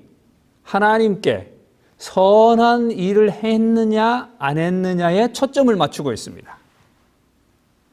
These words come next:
사실 대부분의 사람들은 하나님의 은혜에 대해 생각할 때마다 그가 받을 가치가 있나? 혹은 뭐 내 자신에 대해서 마찬가지입니다. "내가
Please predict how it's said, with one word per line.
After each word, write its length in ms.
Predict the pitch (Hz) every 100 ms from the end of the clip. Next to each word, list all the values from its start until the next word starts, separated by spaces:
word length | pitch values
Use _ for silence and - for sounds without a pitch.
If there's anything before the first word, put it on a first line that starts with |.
| _ _ _ _ _ _ _ _ _ _ _ _ _ _ _ _ _ _ _ _ _ _
사실 420 | - 208 262 190
대부분의 420 | - 151 220 254
사람들은 880 | 208 185 196 190 165 156 165 113 92 - _ _ _
하나님의 720 | - 202 208 208 202 196 185
은혜에 480 | 151 165 180 180 180
대해 160 | 165 160
생각할 460 | 180 165 160 151
때마다 500 | 156 143 143 170 233 - - - - - _ _ _ _ _ _ _ _ -
그가 300 | 147 127 139
받을 280 | - 120 131
가치가 420 | 123 120 151 127
있나? 360 | 113 123 226 - _ _ _ _ _ _
혹은 200 | 185 190
뭐 360 | 165 147 - -
내 200 | 131 180
자신에 440 | 190 147 226 208
대해서 180 | 160 147
마찬가지입니다. 680 | 123 - 127 107 107 101 - _ _ _ _ _ -
"내가 400 | 101 120 165